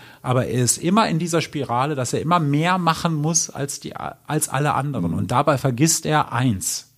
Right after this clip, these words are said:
Speaker 1: der ist Stürmer, der soll Tore schießen. Und der, und, und die, und die Mannschaft hilft ihm dabei nicht,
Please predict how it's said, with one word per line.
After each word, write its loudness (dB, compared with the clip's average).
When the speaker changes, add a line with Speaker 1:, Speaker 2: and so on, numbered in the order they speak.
Speaker 1:
der -2
ist 0
Stürmer, 2
der 0
soll 2
Tore 4
schießen. -10
Und -2
der, -6
und, 0
und 0
die, 0
und -2
die 0
Mannschaft 0
hilft 0
ihm -2
dabei 0
nicht, -6